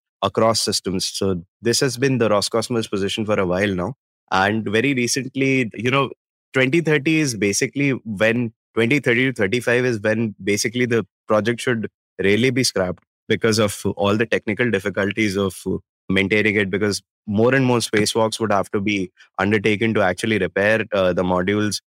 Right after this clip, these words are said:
for them to be functional, for them to be safe to operate. So Roscosmos has been also using this as a kind of, uh, a shield to, you know, do the political stuff, I would say.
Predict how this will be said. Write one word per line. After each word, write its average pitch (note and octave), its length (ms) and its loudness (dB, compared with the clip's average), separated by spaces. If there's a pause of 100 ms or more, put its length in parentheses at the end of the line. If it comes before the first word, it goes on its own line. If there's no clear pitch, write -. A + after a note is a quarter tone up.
(140)
for G#2 160 -2
them G#2 240 2
to A2 80 -2
be A2 80 0
functional, G2+ 680 -2
for G2 200 0
them G2 220 0
to G2+ 80 -2
be G#2 140 -2
safe A2+ 320 -2
to G2+ 100 -2
operate. F#2 360 -4 (280)
So B2+ 480 0
Roscosmos D3+ 640 2
has D3+ 140 0
been D3+ 240 2
also B2+ 340 2
using A#2 480 0
this C#3+ 160 -2
as C3 140 -2
a C3+ 60 -2
kind A#2 380 0
of, C3 300 -2
uh, B2 300 2
a G2 140 0
shield A2+ 580 0 (200)
to, F#2+ 340 -2 (360)
you G#2+ 80 0
know, A2 160 4
do A#2 160 0
the A#2+ 100 2
political G#2 500 0
stuff, - 340 -4
I E2 100 -2
would E2+ 180 -4
say. E2+ 200 -6